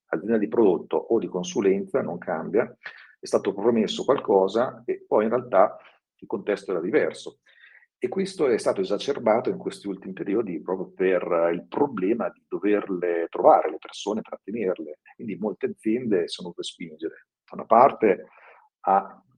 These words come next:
tirare fuori le ral più alte negli annunci perché sennò <laughs> non rispondeva nessuno,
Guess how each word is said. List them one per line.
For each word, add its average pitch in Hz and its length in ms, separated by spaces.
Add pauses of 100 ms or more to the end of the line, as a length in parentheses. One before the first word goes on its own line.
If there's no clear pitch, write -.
(140)
tirare 92 300
fuori 101 320
le 95 60
ral 92 260
più 98 160
alte 92 240
negli 90 220
annunci 107 460
perché 95 220
sennò 98 600
<laughs> - 120
non 110 140
rispondeva 101 440
nessuno, 85 560